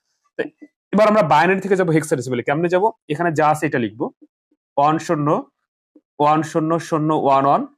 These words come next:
তো বাইনারি থেকে হেক্সাডেসিমাল হচ্ছে চার বিট। কয় বিট? চার বিট। But এখানে আমরা দেখতে পাচ্ছি সাতটি আছে, তাহলে আমরা কেমনে চার বিট করে করে করব? তো এই ক্ষেত্রে হচ্ছে তুমি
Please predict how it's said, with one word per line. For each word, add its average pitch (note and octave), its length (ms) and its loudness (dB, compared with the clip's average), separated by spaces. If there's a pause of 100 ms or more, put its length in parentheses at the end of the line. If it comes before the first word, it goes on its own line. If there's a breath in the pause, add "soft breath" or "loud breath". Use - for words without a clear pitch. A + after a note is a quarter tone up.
(560)
তো D#3 100 2
বাইনারি F3+ 420 4
থেকে A3+ 160 -2
হেক্সাডেসিমাল A3 440 0
হচ্ছে A3 140 0
চার F#3+ 280 2
বিট। A#2+ 240 -2
কয় E3 140 2
বিট? F3 180 -4
চার D#3+ 180 2
বিট। A2+ 120 -4 (260)
But F3 160 2
এখানে G#3+ 200 0
আমরা G3+ 120 2
দেখতে E3+ 220 -2
পাচ্ছি D#3+ 400 -2 (560)
সাতটি - 760 -2
আছে, A2+ 260 -4 (920)
তাহলে F3+ 160 4
আমরা F#3 140 0
কেমনে F#3+ 340 0
চার F#3 260 2
বিট D3+ 200 -2
করে D#3 160 0
করে C#3+ 160 0
করব? G#2 300 -2 (380 soft breath)
তো D#3 60 -4
এই G#3 260 0
ক্ষেত্রে G#3+ 300 -2
হচ্ছে F3+ 500 -2 (380)
তুমি F#3 380 0